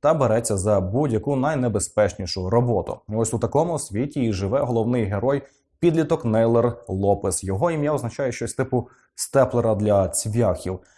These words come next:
Він працює у команді по легким вантажам на пляжі Мексиканської затоки, яку перетворили на цвинтар танкерів, де гарують руйнівники кораблів.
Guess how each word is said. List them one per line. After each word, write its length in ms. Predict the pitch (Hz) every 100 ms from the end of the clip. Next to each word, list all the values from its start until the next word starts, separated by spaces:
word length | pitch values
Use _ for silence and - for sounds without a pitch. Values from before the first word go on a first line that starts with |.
| _ -
Він 140 | 165
працює 320 | 175 165 190
у 80 | 156
команді 420 | - 110 139 131
по 300 | 127 - 127
легким 480 | 113 107 117 - 117
вантажам 500 | 107 107 110 104 101
на 100 | 120
пляжі 340 | 127 98 98 110
Мексиканської 720 | 101 - 104 95 92 107 107
затоки, 440 | 131 135 131 -
яку 500 | 92 95 - 156 180
перетворили 500 | - 113 - 101 147
на 180 | 110 104
цвинтар 560 | - 113 139 147 143 -
танкерів, 500 | 113 104 107 104 87
де 80 |
гарують 480 | 110 113 98 113 104
руйнівники 540 | 101 101 101 92 - 107
кораблів. 640 | - 104 98 104 101